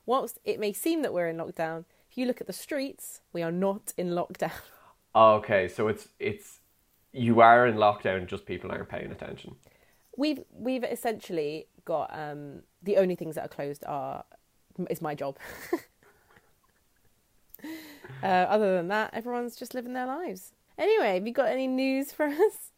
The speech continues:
Speaker 1: I have news, and mine's really funny. So
Speaker 2: Mine aren't funny. Uh, it took the longest time ever, but it looks like Joe Biden's gonna be president.
Speaker 1: Indeed.
Speaker 2: Good for him.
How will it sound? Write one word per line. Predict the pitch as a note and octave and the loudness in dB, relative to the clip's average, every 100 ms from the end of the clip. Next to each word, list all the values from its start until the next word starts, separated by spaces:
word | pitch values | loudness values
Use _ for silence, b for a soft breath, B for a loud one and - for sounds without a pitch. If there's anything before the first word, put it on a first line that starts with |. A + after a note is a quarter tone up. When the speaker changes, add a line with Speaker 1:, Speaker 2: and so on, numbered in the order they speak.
| _ _ _ - | _ _ _ 6
Speaker 1:
I | G#3+ | 8
have | A#3+ F#3 | 8 4
news, | D#3 D#3 - | -2 -4 -2
and | F#3 | -2
mine's | F#3+ F#3 | 0 0
really | F#3 E3 | -2 -2
funny. | - D3 C#3 E3+ _ _ _ _ | -4 -6 -8 -12 _ _ _ _
So | - - D#2 A1 - - | -10 -4 -4 -4 -4 6
Speaker 2:
Mine | F3 A3+ | 8 10
aren't | E3 C3+ | 8 6
funny. | - G#2 G#2 A2 A#2 - - | 2 0 2 2 -2 -8 -4
Uh, | G2 G#2+ A2 | 4 6 6
it | A#2+ - | 4 0
took | E3 - | -4 2
the | C3+ | 2
longest | A#2+ A2+ A#2+ A#2 A2+ - | 6 6 6 4 2 0
time | - A2 G#2 G2+ | -2 2 2 4
ever, | G2+ G2+ F#2 F#2+ | 2 2 -4 -4
but | G2+ G2 | -2 -2
it | - | 0
looks | G2 - | -2 0
like | G2+ G#2 | -4 0
Joe | G2 F#2+ | 0 2
Biden's | G2+ G2+ G2 F#2 | 4 4 0 -2
gonna | G2+ F#2+ | -4 -2
be | F#2 | -2
president. | G2+ F#2+ F#2 F2+ A#2+ - _ _ _ _ _ _ b b _ | 0 0 -2 -6 -8 -10 _ _ _ _ _ _ b b _
Speaker 1:
Indeed. | G#3+ G3 F#3 B3+ - _ _ _ _ | 0 2 2 0 -6 _ _ _ _
Speaker 2:
Good | A#2+ A2 | 2 2
for | - G2 | 2 2
him. | G2 G2+ A2+ | 2 2 -2